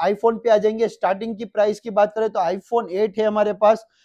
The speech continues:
iPhone एट आपको सिर्फ और सिर्फ प्राइस की बात करें तो ट्वेल्व थाउजेंड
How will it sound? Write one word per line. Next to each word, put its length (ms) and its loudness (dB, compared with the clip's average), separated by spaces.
iPhone 440 0
एट 180 0
आपको 300 -2
सिर्फ 320 -8
और 140 2
सिर्फ 300 -6
प्राइस 260 -2
की 140 -10
बात 240 0
करें 180 -2
तो 140 -4
ट्वेल्व 360 0
थाउजेंड 380 0